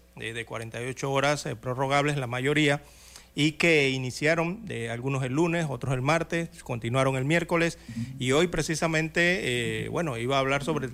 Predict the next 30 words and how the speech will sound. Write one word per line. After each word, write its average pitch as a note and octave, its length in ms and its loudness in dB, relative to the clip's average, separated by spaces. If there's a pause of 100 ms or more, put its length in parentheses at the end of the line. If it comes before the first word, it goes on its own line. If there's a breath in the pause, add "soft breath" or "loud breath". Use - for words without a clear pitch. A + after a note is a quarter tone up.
el A#2+ 140 -6
tema C#3+ 260 0
del C3 140 2
paro, C#3+ 560 0
eh, B2+ 260 -6
también C3 380 0
que C#3+ 100 0
ha C#3+ 60 4
anunciado C#3+ 640 2 (520 loud breath)
la, B2+ 580 4 (400)
eh, C3+ 140 -8
los C3 160 -4
especialistas C#3+ 540 0
del C#3+ 100 2
Santo C3 300 0
Tomás. D#3+ 400 0
Ellos G#3 200 -2
forman F#3+ 300 -4
parte F#3 220 -2
también D3 260 0
de D#3+ 80 0
la C3 140 0
Comenenal, A#2+ 520 -2
eh, A2 180 -6
don A#2 120 -8
Juan A#2 160 -10
de A#2 80 -8
Dios. A2 180 -6
Así A2+ 200 -8
que, C#3 260 2